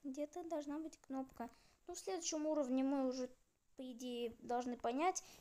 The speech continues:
Сейчас главное найти вот эту вот, вот кнопочку. <clears throat> Сейчас главное найти уже кнопочку. Кнопка, ну иди, ищись, кнопка. Ищись. Можешь сама нам сказать, где это? Ладно,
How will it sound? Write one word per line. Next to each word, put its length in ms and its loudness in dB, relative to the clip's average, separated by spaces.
Сейчас 480 10
главное 400 10
найти 400 4
вот 240 0
эту 280 4
вот, 140 -6
вот 180 -8
кнопочку. 520 -4
<clears throat> 1300 -2
Сейчас 220 2
главное 560 8
найти 440 0
уже 280 2
кнопочку. 640 0
Кнопка, 480 2
ну 220 0
иди, 400 -2
ищись, 480 4
кнопка. 580 -2
Ищись. 420 -8
Можешь 380 -4
сама 520 -4
нам 240 -8
сказать, 380 -10
где 200 -16
это? 180 -18
Ладно, 320 -12